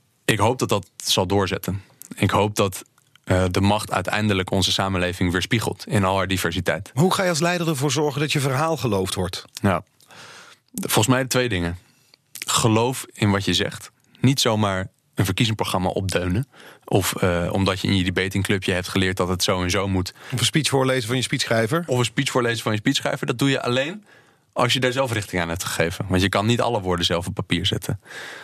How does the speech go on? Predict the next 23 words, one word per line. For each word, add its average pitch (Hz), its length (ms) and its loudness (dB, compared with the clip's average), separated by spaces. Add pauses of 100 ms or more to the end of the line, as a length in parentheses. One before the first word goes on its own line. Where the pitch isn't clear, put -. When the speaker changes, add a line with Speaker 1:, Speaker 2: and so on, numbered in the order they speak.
(140)
Speaker 1:
De - 80 2
grootste 104 300 2
presidenten 101 560 2
zoals, 95 300 0
eh, 92 440 0 (180)
Churchill 117 460 0
had 104 160 0
af 101 140 -2
en - 60 -16
toe 104 100 2
wat 98 140 0
hulp 101 160 0
nodig 95 300 0
en 95 80 0
Kennedy 92 380 0
ook. 98 180 -2 (2000)
Maar 104 260 2
de 98 160 -2
dingen 131 340 2
zeggen 139 460 -2
die 113 140 0
je 110 100 0
gelooft. 98 520 -2